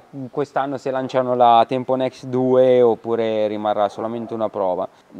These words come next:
È una scarpa interessante perché ha portato la, lo Zoom X, eh, che la, la Zoom Fly tre non aveva,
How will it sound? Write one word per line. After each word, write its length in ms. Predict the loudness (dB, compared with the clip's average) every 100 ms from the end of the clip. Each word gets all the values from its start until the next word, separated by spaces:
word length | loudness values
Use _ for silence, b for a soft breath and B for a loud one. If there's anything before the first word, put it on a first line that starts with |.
| -20 -14
È 120 | -8
una 140 | -4 -4
scarpa 340 | -2 -2 0
interessante 920 | 0 2 4 2 0 2 4 4 0
perché 400 | 2 0 0 4
ha 100 | 6
portato 680 | 6 2 2 6 6 6 4
la, 280 | 6 8 6
lo 180 | 4 -2
Zoom 360 | -6 -6 -6
X, 180 | -8 -10
eh, 680 | -2 0 2 2 2 0 -2 -8 _ _ _ _ b b b b b b _ _
che 360 | -6 -2 -2 -2
la, 340 | -2 -2 -2
la 300 | -2 -2 -4 -4
Zoom 200 | -8 -10
Fly 480 | -2 2 2 0 -4
tre 280 | -2 0
non 220 | -2 -4 -4
aveva, 580 | -2 0 0 0 -2